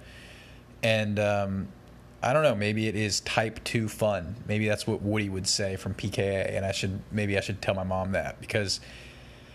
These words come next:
anyway, we'll get there. So then we got, <laughs> from there, I mean, from the food tour, it's taxis, taxis, taxis. This, this Airbnb, which I will say is retarded,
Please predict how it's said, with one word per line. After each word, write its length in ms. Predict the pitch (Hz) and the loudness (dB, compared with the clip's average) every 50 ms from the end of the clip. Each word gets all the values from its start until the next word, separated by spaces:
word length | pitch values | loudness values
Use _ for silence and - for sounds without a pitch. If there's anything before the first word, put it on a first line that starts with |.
| - - | -6 0
anyway, 360 | - 123 120 107 95 90 90 | 2 4 4 4 2 2 2
we'll 100 | 95 101 | 2 2
get 180 | 101 98 90 - | 2 2 2 2
there. 200 | 98 95 101 - | 2 0 0 0
So 360 | 123 - - 127 120 120 117 113 | 0 2 4 6 6 6 4 2
then 160 | 110 123 131 | 2 0 0
we 80 | 135 | 0
got, 180 | 123 117 123 - | 2 0 0 0
<laughs> 1700 | - - 508 523 539 554 571 539 - - - - - - - - - - - - - - - - - - - - - - - 117 117 | 2 0 0 0 0 -2 -2 -2 -2 -4 -4 -4 -2 -2 -2 -2 -2 -6 -10 -8 -8 -8 -8 -10 -10 -12 -12 -14 -10 -4 -2 0 0
from 360 | - - 147 147 151 151 147 | 2 6 6 6 6 6 4
there, 380 | 127 113 110 110 107 107 104 104 | 4 4 6 6 6 6 6 4
I 40 | 98 | 4
mean, 360 | 107 104 104 101 98 98 - - - - | 4 2 2 2 0 0 -2 -4 -10 -6
from 180 | - - 131 131 | -2 0 2 2
the 80 | 120 | 2
food 340 | - - - 113 110 104 101 | 0 2 2 2 2 2 2
tour, 320 | - 117 104 101 101 101 101 | 2 4 4 4 4 4 2
it's 220 | 87 107 - - | 0 -2 -4 -4
taxis, 640 | - - 151 147 151 151 - - - 147 139 123 - | -2 0 0 2 2 2 0 0 0 0 0 -2 0
taxis, 460 | - 120 113 107 107 - - 101 92 | 2 2 2 2 2 0 -2 -2 0
taxis. 600 | - 98 90 87 - - - 82 78 87 110 - | 0 0 0 0 -2 -4 -4 -4 -2 -2 -2 0
This, 240 | 110 107 - - - - | 0 0 0 0 -2 -4
this 260 | - 120 123 123 - - | -4 -2 0 0 0 -2
Airbnb, 880 | - 117 117 139 147 139 147 147 135 117 98 98 98 95 98 98 107 120 117 - | 0 0 0 0 0 0 0 0 0 0 0 -2 -2 0 0 0 -2 -2 -4 -4
which 200 | 107 98 - - | -4 -2 2 2
I 60 | 98 | 2
will 120 | 101 104 | 2 2
say 500 | 95 - - 104 98 95 95 98 98 95 - | 0 0 0 2 0 0 0 -2 -4 -4 -2
is 140 | 117 101 - | -4 -2 -2
retarded, 540 | - 98 - - 101 101 95 95 92 98 | -2 -2 0 2 2 2 2 2 -2 -6